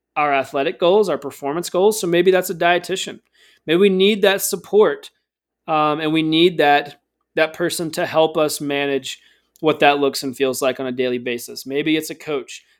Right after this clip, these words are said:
Maybe it's tapping into, uh, and being honest and vulnerable with your family. Um, what do you need from those most close to you that,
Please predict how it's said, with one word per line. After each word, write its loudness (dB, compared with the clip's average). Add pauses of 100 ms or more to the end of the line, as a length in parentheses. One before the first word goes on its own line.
Maybe 2
it's 2
tapping -4
into, -6 (300)
uh, 0
and -4
being 2
honest 2
and -6
vulnerable -2
with -2
your -2
family. -2 (420)
Um, 0
what 4
do -4
you 2
need 0
from -4
those 4
most 0
close 0
to -14
you -8 (880)
that, 0